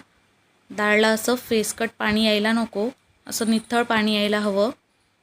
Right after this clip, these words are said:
तर अशा पद्धतीने ह्या डाळी आपल्याला स्वच्छ करून घ्यायच्या आहे. तर इथे मठाची, मुगाची आणि चवळीची डाळ एक एक किलो घेतलेली आहे. ही स्वच्छ धुवून आपल्याला भिजत ठेवायची आहे सात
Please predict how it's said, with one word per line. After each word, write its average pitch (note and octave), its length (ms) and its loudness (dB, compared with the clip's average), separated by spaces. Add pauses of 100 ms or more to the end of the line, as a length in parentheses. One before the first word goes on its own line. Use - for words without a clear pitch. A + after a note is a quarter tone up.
(160)
तर G#3 100 -2
अशा G#3 200 0
पद्धतीने A3+ 580 -2
ह्या A3+ 140 2
डाळी G#3+ 300 2
आपल्याला A3 380 0
स्वच्छ - 360 -4
करून A3 360 0
घ्यायच्या G#3 360 0
आहे. G3+ 280 -2 (1080)
तर G#3+ 100 -2
इथे G#3+ 220 -2
मठाची, A3 540 0
मुगाची G#3+ 580 2
आणि G#3+ 320 2 (400)
चवळीची A3 440 0
डाळ A3 340 4
एक A3 220 -4
एक A#3 160 -4
किलो A3+ 260 2
घेतलेली G#3+ 420 0
आहे. G#3 320 2 (580)
ही A3+ 80 -4
स्वच्छ A3+ 380 0
धुवून A3+ 360 4 (480)
आपल्याला A3+ 320 2
भिजत A3 320 4 (140)
ठेवायची G#3+ 380 2
आहे G#3 220 0
सात G3+ 200 0